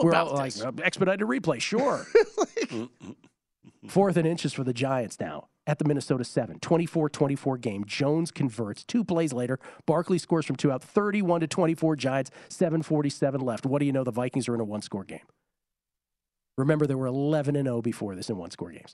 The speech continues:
Speaker 1: Minnesota three and out. Giants get the ball back. Fourth and one at their own forty-five. Up thirty-one twenty-four, three twenty-eight left. Jones gets it on the sneak. Three plays later, after Minnesota had used all three timeouts, though.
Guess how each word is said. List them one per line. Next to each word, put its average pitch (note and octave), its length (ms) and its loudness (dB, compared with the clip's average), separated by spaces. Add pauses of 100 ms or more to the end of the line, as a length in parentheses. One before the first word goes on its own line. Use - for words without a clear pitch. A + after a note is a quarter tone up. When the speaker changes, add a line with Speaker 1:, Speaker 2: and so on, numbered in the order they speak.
Speaker 1:
Minnesota D3 380 0
three B2 240 -4
and A2+ 100 -4
out. D#2+ 200 -14
Giants D3+ 260 0
get C#3+ 120 0
the - 60 -6
ball A2+ 200 -2
back. - 280 -12
Fourth G3+ 300 -2
and E3+ 140 2
one D#3 100 0
at D#3 80 -4
their C#3+ 100 2
own D3 100 0
forty-five. C#3 520 -2 (300)
Up D3 80 0
thirty-one F3+ 420 0
twenty-four, D3+ 400 0
three E3 180 -2
twenty-eight C#3+ 380 0
left. C3 180 0
Jones D3+ 380 0 (240)
gets D#3 220 0
it C#3+ 60 4
on B2+ 60 -2
the A2+ 60 -6
sneak. F3+ 240 0 (220)
Three D3+ 340 -2
plays C#3 380 -2
later, A#2+ 320 -2
after G#2+ 180 -6
Minnesota C#3 480 0
had G#2+ 140 -4
used C3 240 0
all C3 100 0
three C#3 220 -2
timeouts, B2 480 -2
though. G2+ 180 -8